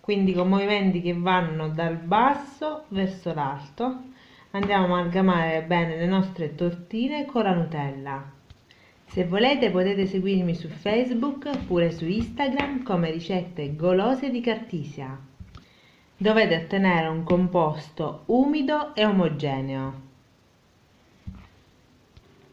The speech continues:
Ho foderato uno stampo a cerniera di diametro venti.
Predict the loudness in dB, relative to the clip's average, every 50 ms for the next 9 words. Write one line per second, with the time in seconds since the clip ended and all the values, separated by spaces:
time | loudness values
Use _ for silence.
0 | _ _ _ 0 0 2 2 2 4 6 6 8 8 8 8 6 4 2 0 0
1 | 0 -2 -2 2 4 6 6 6 4 2 2 0 0 0 0 -4 -6 -4 -4 -4
2 | -2 -2 -2 -2 -2 -2 -2 -2 0 0 0 0 0 -2 -6 -12 -16 -16 -16 -10
3 | -4 -2 -2 0 2 2 4 6 6 6 6 4 2 0 0 2 2 2 2 2
4 | 2 0 -2 -2 -4 -4 -4 -6 -6 -6 -6 -8 -10 -14 -18